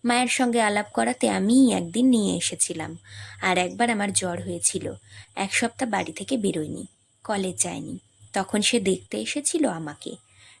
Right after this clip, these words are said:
দুদিনে খুব বেশি হলে আধ ঘন্টা ছিল সে। মায়ের সঙ্গে কথা বলেছিল বড় জোর দশ মিনিট। ওইটুকু আলাপেই মা বলেছিল,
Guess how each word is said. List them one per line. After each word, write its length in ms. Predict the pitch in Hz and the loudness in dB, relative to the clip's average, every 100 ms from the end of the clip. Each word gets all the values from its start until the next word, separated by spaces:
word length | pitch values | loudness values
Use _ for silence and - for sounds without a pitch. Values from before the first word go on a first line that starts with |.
| - | -2
দুদিনে 420 | 254 285 339 294 | 0 2 4 2
খুব 200 | 254 311 | 2 2
বেশি 400 | 240 262 254 302 | 4 4 4 4
হলে 160 | 294 285 | 4 4
আধ 240 | 240 196 | 2 -2
ঘন্টা 320 | - 240 233 254 | 0 0 0 -2
ছিল 260 | - 254 | 0 0
সে। 280 | 254 - 254 269 _ _ _ _ - | 0 -2 -4 -4 _ _ _ _ 0
মায়ের 200 | 233 240 | 2 2
সঙ্গে 300 | 254 240 240 | 2 0 0
কথা 240 | 226 214 233 | 0 0 -2
বলেছিল 420 | 233 240 262 269 | -2 -2 0 -2
বড় 300 | 196 165 175 | -2 -6 -2
জোর 220 | 202 254 | 0 0
দশ 260 | 269 262 - | -2 -4 0
মিনিট। 360 | 262 254 269 - - _ - - | 2 2 -2 -12 -18 _ -20 -4
ওইটুকু 400 | 202 202 220 247 | -2 0 0 2
আলাপেই 420 | 208 196 196 247 | 2 2 0 2
মা 220 | 226 175 | 2 0
বলেছিল, 580 | 185 240 285 - 285 220 | 0 0 0 0 -2 -4